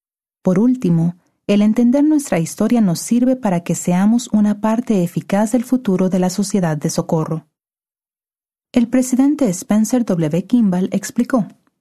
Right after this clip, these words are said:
"Sabemos que las mujeres que aprecien profundamente el pasado se preocuparán por forjar un futuro justo". Julie B. Beck,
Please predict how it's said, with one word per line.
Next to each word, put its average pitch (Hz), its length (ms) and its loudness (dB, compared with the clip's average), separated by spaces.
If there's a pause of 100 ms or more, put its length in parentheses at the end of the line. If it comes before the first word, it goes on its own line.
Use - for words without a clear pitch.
(760)
"Sabemos 196 500 0
que 247 120 0
las 226 180 -2
mujeres 175 500 -2
que 170 160 -2
aprecien 185 580 0
profundamente 185 1000 2
el 160 120 -2
pasado 170 600 -2 (240)
se 175 220 -2
preocuparán 170 680 0
por 185 180 -4
forjar 214 640 -2
un 190 260 2
futuro 170 420 -4
justo". 151 540 -6 (1500)
Julie 196 440 0
B. 185 240 0
Beck, 170 480 -6